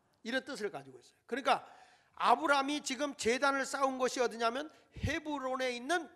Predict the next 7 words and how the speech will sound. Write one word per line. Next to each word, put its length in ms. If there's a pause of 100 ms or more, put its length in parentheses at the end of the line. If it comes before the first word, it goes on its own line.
메물의 2250 (220)
상수리 540
수풀이라고 500
그랬으니까 560 (240)
메물에 540
있는 260
거죠. 260